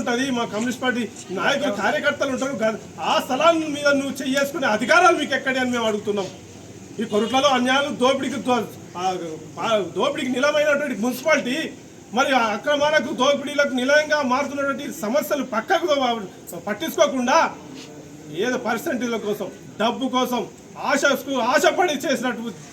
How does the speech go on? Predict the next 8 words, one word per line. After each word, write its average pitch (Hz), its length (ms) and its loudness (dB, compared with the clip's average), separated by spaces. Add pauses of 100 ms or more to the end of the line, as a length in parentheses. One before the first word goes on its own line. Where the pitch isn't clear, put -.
(140)
ఈ 220 80 -2
పనే 226 260 0
తప్ప 254 300 0
ఇంకోది 226 480 -2 (400)
ప-, 160 140 -8
పని 190 140 -2
కాదు. 190 280 -2 (280)
కాబట్టి 226 500 -2